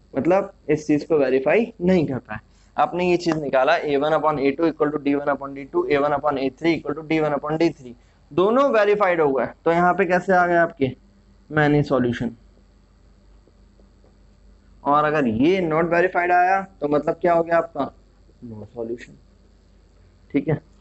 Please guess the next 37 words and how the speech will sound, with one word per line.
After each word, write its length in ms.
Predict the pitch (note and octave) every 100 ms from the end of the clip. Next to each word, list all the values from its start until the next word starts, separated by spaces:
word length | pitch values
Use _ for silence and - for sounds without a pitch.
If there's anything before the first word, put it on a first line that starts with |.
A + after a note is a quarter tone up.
| _ _ C#3
तो 40 |
many 300 | C3+ C#3 E3+ F3
solution 420 | E3 E3 F3 E3
no 100 | E3
solution 340 | E3+ D#3+ F3
यहाँ 260 | D#3+ D#3+ E3+
भी 80 | F3+
मिल 140 | E3
रहा 180 | D3 C3
है, 60 | C3 _ _ _ C#3+
तो 40 |
ये 160 | E3 E3
ध्यान 280 | D#3 C3+ B2+
देना 220 | B2 B2
है 100 | A#2+
थोड़ा 220 | B2 A2+
सा 140 | - A2+
आपका। 340 | - - - _ -
ठीक, 200 | G3+ - _ _ _
ये 80 | C#3+
chart 420 | C#3 D#3+ D3+ D3+ -
को 80 | E3
आप 160 | E3 D3
note 260 | C#3+ D3
करिए 300 | D#3+ D3+ E3+ - _
और 140 | - C3+
इसका 180 | C3+ C#3
question 340 | C3+ C3 C3+
अभी 140 | B2+
हम 100 | C#3 C3+
करते 320 | B2 - D3+
हैं, 80 | E3 _ _ -
थोड़ा 160 | E3 E3
सा 100 | D#3
ध्यान 280 | D3+ C3+ B2+
देना 220 | A#2+
है। 100 | G#2